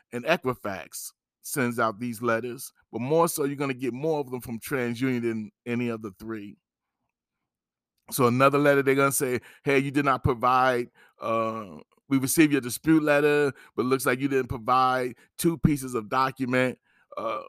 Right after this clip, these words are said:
from this category. Please provide two pieces of, uh, documentation from this category." And then they'll list out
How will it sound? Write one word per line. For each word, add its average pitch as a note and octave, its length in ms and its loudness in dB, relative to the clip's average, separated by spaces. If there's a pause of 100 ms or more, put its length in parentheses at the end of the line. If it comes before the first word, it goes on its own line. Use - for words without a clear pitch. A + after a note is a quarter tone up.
(100)
from C3 300 2
this C#3 200 2
category. A#2 840 0
Please D#3 480 0
provide C3 460 -6
two C#3 200 -8
pieces C#3 300 -6
of, A#2 120 -8 (420)
uh, A#2 240 -2
documentation C3 720 -4
from A#2 220 -4
this B2 180 -2
category." A2 800 -6 (840)
And G#2 120 -8
then A#2 100 0
they'll B2 180 2
list C3+ 360 0
out A#2 300 4